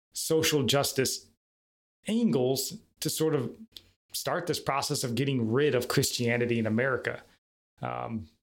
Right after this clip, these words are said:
and this is gonna be one of the points, right? Christianity's always exploited women. Remember David and Bathsheba? Um, so they're trying, but we have to, again, remain resolute to stand against it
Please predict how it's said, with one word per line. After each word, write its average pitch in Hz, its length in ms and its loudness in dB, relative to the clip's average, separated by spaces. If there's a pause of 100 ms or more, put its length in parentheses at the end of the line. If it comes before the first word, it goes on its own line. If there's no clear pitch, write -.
and 127 180 -6
this 127 220 -6
is 120 100 -8
gonna 143 180 -2
be 143 160 -2
one 139 200 0
of 165 100 0
the 131 60 2
points, 170 400 2
right? 147 200 2
Christianity's 151 680 2 (120)
always 156 400 4
exploited 139 720 0
women. 127 480 2 (380)
Remember 139 500 0
David 139 380 2
and 139 140 4
Bathsheba? 143 760 2 (500)
Um, 120 320 0
so 165 160 2
they're 180 140 2
trying, 185 640 2
but 135 140 2
we 156 120 4
have 147 300 0
to, 139 340 4 (100)
again, 120 400 2
remain 127 400 2
resolute 127 560 2
to - 80 -4
stand 123 300 -2
against 123 380 -2
it 160 280 0